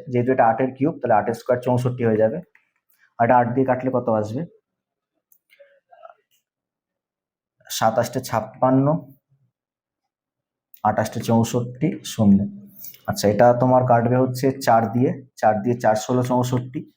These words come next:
এটা চার দিয়ে কাটলে কত আসবে? চার একে চার, আটত্রিশ,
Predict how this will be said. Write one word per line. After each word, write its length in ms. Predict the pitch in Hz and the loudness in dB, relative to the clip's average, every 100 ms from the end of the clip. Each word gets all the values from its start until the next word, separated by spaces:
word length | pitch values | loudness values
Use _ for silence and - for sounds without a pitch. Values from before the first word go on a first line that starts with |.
| _ _ _ | _ _ _
এটা 160 | 110 117 | -4 0
চার 220 | 117 113 | 2 2
দিয়ে 140 | 120 123 | 0 0
কাটলে 260 | 127 123 123 | -2 -2 -4
কত 140 | 120 | -2
আসবে? 340 | 123 120 123 143 - _ _ _ _ _ _ _ _ _ _ _ _ _ _ - | 0 0 -2 -6 -8 _ _ _ _ _ _ _ _ _ _ _ _ _ _ -4
চার 160 | 107 | -2
একে 240 | 107 - 117 | -2 -4 -6
চার, 340 | - 120 120 151 - - _ _ _ - _ _ _ _ _ _ | -2 2 4 2 -2 -16 _ _ _ -20 _ _ _ _ _ _
আটত্রিশ, 540 | 117 120 - 113 98 | -2 -2 -2 0 0